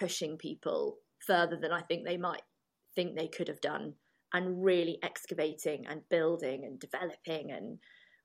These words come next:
really asking uncomfortable questions to really push that vision on. Um, and, and I, eh, you know, for me, my measure of success with someone is if, yeah, I wanna see their P and L looking brighter. Yeah, I wanna see their team thriving. But I love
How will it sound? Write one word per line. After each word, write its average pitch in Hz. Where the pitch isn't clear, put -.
really 208
asking 180
uncomfortable 185
questions 160
to 180
really 180
push 170
that -
vision 160
on. -
Um, 151
and, 175
and 180
I, 185
eh, 185
you 190
know, 190
for 190
me, 196
my 185
measure 196
of 185
success -
with 185
someone 185
is 175
if, 170
yeah, 214
I 202
wanna 190
see 170
their 165
P 170
and 165
L 165
looking 160
brighter. 160
Yeah, 196
I 185
wanna 180
see 175
their 165
team 165
thriving. 147
But 175
I 196
love 190